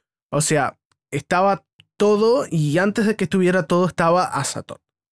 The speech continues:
Dice, eh, ahí, ahí está lo que decías vos, Guille, que el ver a Azathoth llevaría a la locura extrema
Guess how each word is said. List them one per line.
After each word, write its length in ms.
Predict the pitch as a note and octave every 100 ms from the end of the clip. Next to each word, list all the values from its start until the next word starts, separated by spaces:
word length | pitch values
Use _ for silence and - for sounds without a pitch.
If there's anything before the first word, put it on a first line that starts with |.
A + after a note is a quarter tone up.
| _ _ _ _ _ _ _ _ _
Dice, 380 | E3+ E3+ F#3 -
eh, 140 | C3
ahí, 280 | C3 D#3+ F#3 D#3
ahí 160 | E3+
está 220 | E3+ G3
lo 100 | F#3+
que 80 | F3
decías 380 | F3 D#3 F3+ D#3
vos, 280 | C#3+ D#3 D3
Guille, 360 | D3+ C3+ D#3 D3
que 300 | C#3+ C#3+ B2+
el 320 | - E3 D#3 D3+
ver 340 | F#3+ B3+ D#4
a 200 | F3+ F3
Azathoth 560 | G3+ - F3 C3 D3 - _ - -
llevaría 600 | D#3 D3+ E3 G#3 B3+ E3+
a 60 |
la 100 | D#3
locura 400 | D3+ D3 - A3+
extrema 720 | - - - G3+ B3 C4 D4+